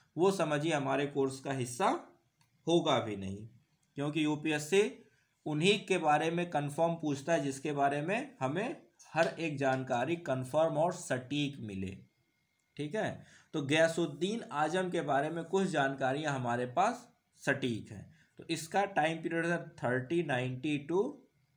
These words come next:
फोर्टीन अलेवन सीई। ये किसका टाइम पीरियड है? गयासुद्दीन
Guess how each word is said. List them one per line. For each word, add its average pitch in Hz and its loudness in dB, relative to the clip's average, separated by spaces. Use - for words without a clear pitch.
फोर्टीन 139 0
अलेवन 127 -2
सीई। 110 -10
ये 160 2
किसका 165 0
टाइम 170 2
पीरियड 175 0
है? 247 -4
गयासुद्दीन 156 0